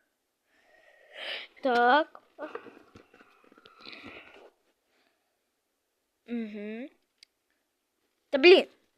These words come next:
що за no signal? Опа. Так. О, давайте, щоб ніхто не прийшов, ось сюди.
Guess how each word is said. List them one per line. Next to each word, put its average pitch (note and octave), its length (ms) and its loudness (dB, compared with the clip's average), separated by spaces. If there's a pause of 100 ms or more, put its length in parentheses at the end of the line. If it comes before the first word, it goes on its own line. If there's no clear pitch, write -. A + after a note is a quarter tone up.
що F4 240 -2
за F4+ 140 6
no E4 180 4
signal? B3 680 -4 (3000)
Опа. G#3+ 460 -8 (3000)
Так. - 440 -14 (1000)
О, A3 180 -2
давайте, C#4 480 2 (260)
щоб B3+ 280 -4
ніхто C4 500 0
не C4+ 80 -4
прийшов, C4+ 580 -2
ось - 220 -2
сюди. A3 320 -14